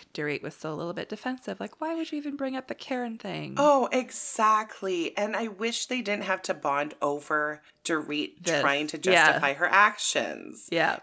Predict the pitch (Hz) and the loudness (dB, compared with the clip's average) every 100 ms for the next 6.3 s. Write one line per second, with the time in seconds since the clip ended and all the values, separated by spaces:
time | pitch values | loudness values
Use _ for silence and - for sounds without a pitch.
0 | - 175 185 226 277 240 226 240 180 175 | -2 6 8 8 2 2 2 2 4 4
1 | 175 175 165 170 160 143 151 - - 151 | 2 0 0 0 -2 -6 -6 -6 -6 -4
2 | 151 143 _ _ 190 185 208 196 165 156 | -6 -8 _ _ -10 -4 -2 -2 -2 -2
3 | 143 143 - 165 175 175 - 135 131 135 | -4 -4 2 4 4 2 0 -2 -4 -4
4 | 127 - 127 131 170 208 190 190 190 170 | -4 -4 -6 -6 -6 -4 -4 -6 -6 -4
5 | 135 127 143 170 - 160 156 156 156 151 | -4 -4 0 0 2 0 0 -2 -6 -6
6 | 151 156 | -6 -6